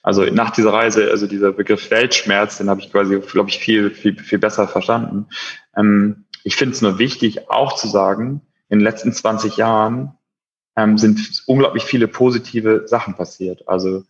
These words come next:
die Anzahl der Menschen in absoluter Armut hat sich halbiert in absoluten Zahlen. Also die, der Zugang zu Bildung generell in der Welt ist viel besser geworden. Die Anzahl von Menschen, die geimpft, äh, oder, oder quasi den Zugang zu Basic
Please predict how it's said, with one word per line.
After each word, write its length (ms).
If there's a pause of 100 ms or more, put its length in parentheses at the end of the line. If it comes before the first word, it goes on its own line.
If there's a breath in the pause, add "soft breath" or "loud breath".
(380 soft breath)
die 100
Anzahl 340
der 140
Menschen 380
in 40
absoluter 460
Armut 400
hat 140
sich 180
halbiert 460
in 80
absoluten 420
Zahlen. 640
Also 240
die, 300 (360 loud breath)
der 140
Zugang 400
zu 220
Bildung 500
generell 520
in 100
der 160
Welt 180
ist 160
viel 140
besser 260
geworden. 640
Die 80
Anzahl 320
von 220
Menschen, 320
die 60
geimpft, 580
äh, 240 (100)
oder, 280 (180)
oder 280 (200)
quasi 320
den 160
Zugang 360
zu 180
Basic 560